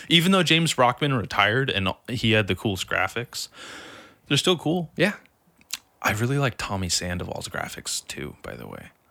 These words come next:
Speaker 1: Um, but getting back to the point, uh, the Matt Jam was awesome.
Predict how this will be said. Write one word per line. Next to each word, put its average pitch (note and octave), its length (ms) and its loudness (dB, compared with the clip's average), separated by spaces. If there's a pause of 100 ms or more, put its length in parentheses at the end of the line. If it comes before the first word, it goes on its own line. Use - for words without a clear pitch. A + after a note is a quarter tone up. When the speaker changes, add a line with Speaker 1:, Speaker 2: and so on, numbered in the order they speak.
(160)
Speaker 1:
Um, E2 420 -2 (180)
but A2+ 280 0
getting A#2 220 2
back G2+ 240 -2
to - 100 -16
the F2 140 -4
point, - 500 -8
uh, F#2 160 2
the F2 100 -8
Matt F#2+ 460 -4
Jam G#2 380 0
was E2+ 280 -6
awesome. D2+ 480 -6